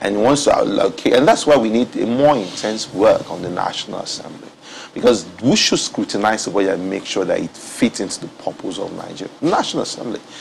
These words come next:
Now, if at that point is where a lot of items are introduced and are not even, not, are not even scrutinized, then there's a bigger problem. And like you said, we've seen that pushback, and we are also not immune from the whole,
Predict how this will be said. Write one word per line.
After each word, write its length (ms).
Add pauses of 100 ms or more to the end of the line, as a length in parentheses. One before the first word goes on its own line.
(200)
Now, 120
if 200
at 80
that 220
point 240
is 80
where 160
a 60
lot 260
of 80
items 280
are 80
introduced 840 (640)
and 240
are 120
not 120
even, 260
not, 260
are 180
not 180
even 280
scrutinized, 760
then 100 (200)
there's 140
a 60
bigger 280
problem. 440 (400)
And 120
like 180
you 60
said, 440 (160)
we've 300
seen 220
that 200
pushback, 460 (140)
and 120
we 80
are 60
also 220
not 120
immune 280
from 200
the 100
whole, 300